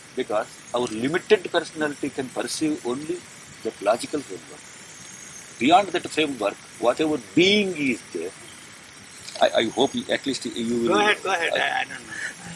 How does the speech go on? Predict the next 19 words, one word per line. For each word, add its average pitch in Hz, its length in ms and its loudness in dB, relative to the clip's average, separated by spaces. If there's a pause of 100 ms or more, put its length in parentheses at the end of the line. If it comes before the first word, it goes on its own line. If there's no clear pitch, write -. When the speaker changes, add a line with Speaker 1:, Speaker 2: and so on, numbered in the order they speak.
(120)
Speaker 2:
I 131 120 6
don't 170 160 4
know 160 80 6
if 147 160 6
I 127 100 4
said 151 240 2
that, 127 280 4
but 117 140 2
anyway. 143 140 4
Speaker 1:
No, 208 100 12
no, 220 100 12
no, 214 120 10
no, 165 40 4
you 151 160 10
haven't 196 240 12
said. 160 220 6
Will 135 300 -2
you, 175 140 8
uh, 117 180 8